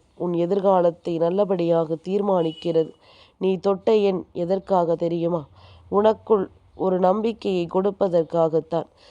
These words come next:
சரி, இந்த எண்ணை தொட்டிருக்கின்றோம், கந்தன் என்ன சொல்கிறார் என்று பார்க்கலாம் என்று சொல்லியாவது என் வார்த்தைகளை கேட்க உள்ளே வருவாயல்லவா? அதற்காகத்தான் அப்பன் அதைச் சொல்லி இருக்கின்றேனே தவிர, என் பிள்ளை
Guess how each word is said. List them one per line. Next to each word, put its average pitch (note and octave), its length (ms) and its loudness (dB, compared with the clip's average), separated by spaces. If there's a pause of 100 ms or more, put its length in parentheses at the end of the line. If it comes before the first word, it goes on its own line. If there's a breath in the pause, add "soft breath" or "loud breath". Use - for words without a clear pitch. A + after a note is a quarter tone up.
(180 soft breath)
சரி, G#3 300 2
இந்த F#3+ 280 0
எண்ணை G#3+ 300 2
தொட்டிருக்கின்றோம், F#3+ 880 -2 (120)
கந்தன் E3+ 400 0
என்ன F3+ 220 0
சொல்கிறார் F3+ 560 0
என்று E3+ 280 -2
பார்க்கலாம் F3+ 600 0
என்று E3 280 -2
சொல்லியாவது E3+ 760 0 (480 loud breath)
என் G3+ 180 2
வார்த்தைகளை G#3 680 2
கேட்க G3+ 440 0
உள்ளே G3 320 2
வருவாயல்லவா? F3 840 0 (480 soft breath)
அதற்காகத்தான் F#3 920 0
அப்பன் E3+ 340 -2
அதைச் E3 260 -2
சொல்லி G3 300 -2
இருக்கின்றேனே E3+ 800 -2
தவிர, E3 300 -2 (600 soft breath)
என் F#3+ 260 0
பிள்ளை G3+ 320 0